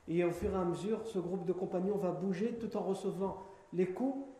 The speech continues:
Et ils vont sortir le prophète sallallahu alayhi wa sallam. Le prophète sallallahu alayhi wa sallam, puisque au fur et à mesure tous les compagnons vont être tués, il n'y en aura, il n'en restera plus que deux à le, à le protéger. Le prophète sallallahu alayhi wa sallam va recevoir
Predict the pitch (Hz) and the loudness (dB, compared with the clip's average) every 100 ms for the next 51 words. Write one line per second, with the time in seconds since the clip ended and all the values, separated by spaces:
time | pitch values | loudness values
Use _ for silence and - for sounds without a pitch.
0 | - 170 170 180 - - 196 196 190 190 | -2 0 2 0 -2 -4 -2 -2 -2 -4
1 | 196 240 220 - 190 190 - 208 175 - | -4 -4 -4 -6 -6 -6 -4 -6 -6 -4
2 | 180 170 196 185 175 190 - 190 190 190 | -4 0 0 0 0 -2 0 0 0 0
3 | 180 170 175 - 175 226 233 196 185 170 | 0 0 -2 -2 -6 -4 0 2 2 0
4 | 196 185 175 175 - 175 175 - 180 170 | -2 -2 -2 -2 -4 -6 -4 -4 -4 2
5 | 208 - - - - - 156 160 170 165 | 2 0 -8 -14 -20 -10 -4 0 2 2
6 | 160 156 147 143 147 - 165 170 175 180 | 0 0 -2 -4 -8 -4 -2 -2 -2 -2
7 | 156 208 - - - - - - - - | 0 0 -2 -6 -14 -18 -20 -20 -20 -18
8 | - 156 180 180 175 208 180 170 180 185 | -12 -8 -6 -4 -4 -2 -2 -2 -4 -4
9 | 170 190 - | -2 -2 -2